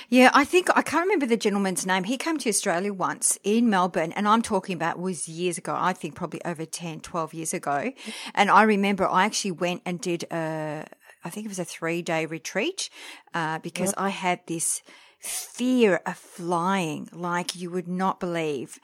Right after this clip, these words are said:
Speaker 1: And,
Speaker 2: Mm-hmm.
Speaker 1: uh, the tapping did really help. Uh,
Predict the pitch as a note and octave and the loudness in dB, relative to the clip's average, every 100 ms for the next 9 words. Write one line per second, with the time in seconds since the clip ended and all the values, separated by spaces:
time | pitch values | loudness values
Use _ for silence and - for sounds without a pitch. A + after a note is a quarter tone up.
0 | - - - G#3 G3+ G#3 G#3+ G3 F3+ - | -18 -18 -4 2 4 4 4 4 4 2
1 | F3 A3 - A3 C4 D#4 G#3 G3+ F3+ E3+ | 0 -2 2 2 2 2 2 2 0 0
2 | E3+ G3 F3+ F3 F#3 D#3 - - - - | 2 2 0 0 2 2 0 -12 -18 -16
3 | - - - | -16 -4 6